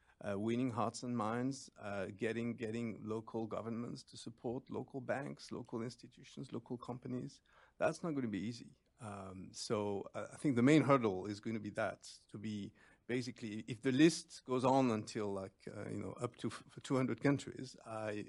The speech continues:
I mean, yes, you can, you can see the idea, but, uh, it's gonna be a long and risky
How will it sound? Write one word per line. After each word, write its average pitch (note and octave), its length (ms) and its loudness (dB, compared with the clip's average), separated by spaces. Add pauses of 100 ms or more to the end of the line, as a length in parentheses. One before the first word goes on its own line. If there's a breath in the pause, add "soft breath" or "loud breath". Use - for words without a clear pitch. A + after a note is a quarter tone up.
I - 40 -10
mean, A2 220 0
yes, E3 360 -4
you A2 80 -8
can, A2+ 200 -8
you A#2 60 -8
can B2 140 -2
see D3 220 0
the A#2+ 120 4
idea, G2+ 460 -2 (520 loud breath)
but, A2 360 4
uh, B2 180 0
it's A#2 120 -8
gonna C3 160 0
be A#2 120 0
a G#2+ 80 2
long A#2 460 2 (460 soft breath)
and B2 180 2
risky B2 640 2